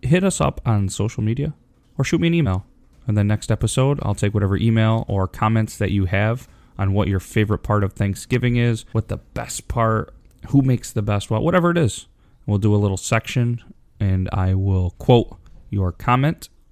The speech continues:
and maybe you guys can even call in and talk about it. That'd be cool, right? We got, we got some new technology coming here to Beard Laws, but we gotta get the studio built. So if anybody wants to come help build this studio, you guys are more than welcome. Hit me up.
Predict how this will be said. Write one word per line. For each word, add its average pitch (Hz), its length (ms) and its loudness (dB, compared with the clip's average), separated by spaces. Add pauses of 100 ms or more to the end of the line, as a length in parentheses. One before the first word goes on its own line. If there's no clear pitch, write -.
and 117 420 -2
maybe 104 180 0
you 113 60 0
guys 113 220 -2
can 117 120 -2
even 110 220 -4
call 117 300 -4
in 120 80 -2
and 120 100 -4
talk 135 240 -4
about 90 280 0
it. - 80 -6 (420)
That'd 90 160 -6
be 98 80 -4
cool, 101 260 -2
right? 98 260 0 (380)
We - 60 -20
got, - 140 -8 (120)
we - 80 -8
got - 160 -8
some 147 140 -4
new 123 100 0
technology 98 580 -4
coming 98 220 -4
here 101 120 0
to 98 60 -2
Beard 101 220 -2
Laws, 110 240 -2
but - 340 -6 (180)
we - 80 -20
gotta 165 180 -8
get - 120 -8
the - 60 -10
studio 120 400 -2
built. 95 160 -6
So 113 100 -6
if - 80 -4
anybody 175 220 -2
wants 117 220 -2
to - 40 -8
come 110 120 0
help 101 160 -2
build 92 180 -2
this - 140 -8
studio, - 320 -10
you - 80 -6
guys - 200 -4
are - 60 -10
more 85 140 -6
than 85 80 -6
welcome. 95 420 -4 (380)
Hit 113 160 2
me 104 160 4
up. 107 260 -2